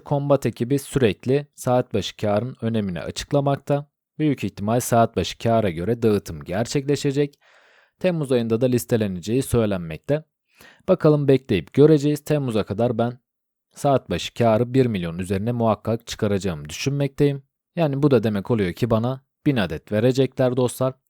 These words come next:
Bin adetin sıfır nokta ondan listelendiğini düşünürsek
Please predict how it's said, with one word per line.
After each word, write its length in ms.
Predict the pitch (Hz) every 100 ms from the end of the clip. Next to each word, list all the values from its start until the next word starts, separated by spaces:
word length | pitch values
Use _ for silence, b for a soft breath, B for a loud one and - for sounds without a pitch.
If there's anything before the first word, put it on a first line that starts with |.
| -
Bin 80 | 170
adetin 380 | 156 151 156 147
sıfır 340 | - - 131
nokta 280 | 110 - 127
ondan 520 | - 120 123 120 120
listelendiğini 680 | 113 - 104 95 85 76 90
düşünürsek 800 | - 143 135 123 139 135 -